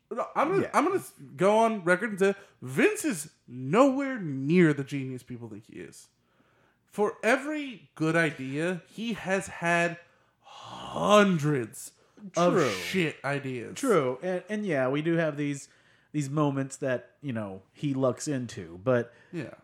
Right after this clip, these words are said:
Speaker 2: I mean, he is still a showman, and he
Speaker 1: He's
Speaker 2: still
Speaker 1: still a
Speaker 2: knows how to
Speaker 1: showman.
Speaker 2: get the most out of a moment.
Speaker 1: But I don't think Vince is n-, nearly as smart as people give him credit for.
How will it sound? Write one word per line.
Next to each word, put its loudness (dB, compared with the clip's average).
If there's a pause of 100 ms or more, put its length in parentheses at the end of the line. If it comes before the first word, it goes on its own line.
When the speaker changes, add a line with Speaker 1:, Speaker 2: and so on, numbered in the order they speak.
Speaker 2:
I -4
mean, 2
he 4
is 6
still 2
a 0
showman, -2 (100)
and -4
he -2
Speaker 1:
He's -4
Speaker 2:
still 4
Speaker 1:
still 4
a 6
Speaker 2:
knows 4
how 6
to 4
Speaker 1:
showman. -4
Speaker 2:
get 2
the 2
most 4
out 4
of -6
a -8
moment. -4
Speaker 1:
But -2
I 2
don't -4
think -12
Vince -10
is -10
n-, -10
nearly -6
as -8
smart -10
as -12
people -12
give -16
him -18
credit -18
for. -20